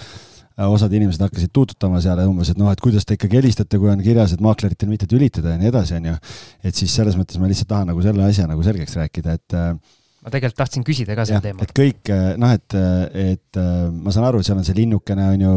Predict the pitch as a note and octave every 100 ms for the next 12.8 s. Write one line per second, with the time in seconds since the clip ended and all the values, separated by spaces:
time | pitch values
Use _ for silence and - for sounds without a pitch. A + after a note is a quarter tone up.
0 | F2 E2 F#2+ G2+ G#2 F#2 F#2 F#2 G#2+ G2+
1 | F2 G#2 - F2 E2+ F2+ G#2 E2+ G#2+ G#2+
2 | F#2+ - D#2+ G2+ A2 E2 E2 - - -
3 | - _ _ _ F#2+ G2 F2+ E2 _ _
4 | A2 B2 C3+ F#2+ E2 F#2 G#2 G2 G#2+ G2
5 | G#2+ - F2+ E2 E2 E2 F#2+ G2 E2 C#2+
6 | F2 F2+ F2+ G2+ A#2 G#2+ A#2+ - F#2+ F#2
7 | - F#2 F#2 F2+ G2 G#2 F#2 A#2+ G#2 -
8 | F#2+ F#2+ F2 F#2 A#2+ A#2 G2 F#2+ F2+ -
9 | F2+ A2 F2+ G#2+ G2+ F2+ G2+ - A2 G#2
10 | F2 E2 G#2 G#2+ E2 F#2+ G#2 E2 - G#2+
11 | G#2 D2+ D2 F2 D#2 D2+ - - - G#2
12 | G2 B2 A#2 G2+ D2+ F#2 E2+ C#2+